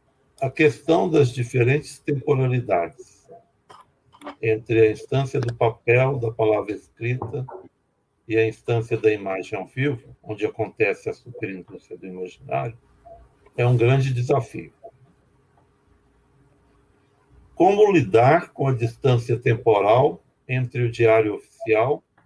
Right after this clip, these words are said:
as lives dos políticos e as transmissões do Supremo Tribunal Federal?"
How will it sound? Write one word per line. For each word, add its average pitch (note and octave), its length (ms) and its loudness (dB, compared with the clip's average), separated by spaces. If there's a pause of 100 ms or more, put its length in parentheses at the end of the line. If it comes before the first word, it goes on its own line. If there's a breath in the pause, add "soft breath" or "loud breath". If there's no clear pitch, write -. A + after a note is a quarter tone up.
(120)
as A#2 240 -6
lives A2+ 640 -2 (160)
dos G#2+ 180 -20
políticos - 840 -12 (240)
e B2 80 -6
as A#2+ 140 -2
transmissões C3 1120 -8 (100)
do A#2 160 -12
Supremo A#2 560 -4
Tribunal G#2+ 500 -8
Federal?" G2+ 460 -12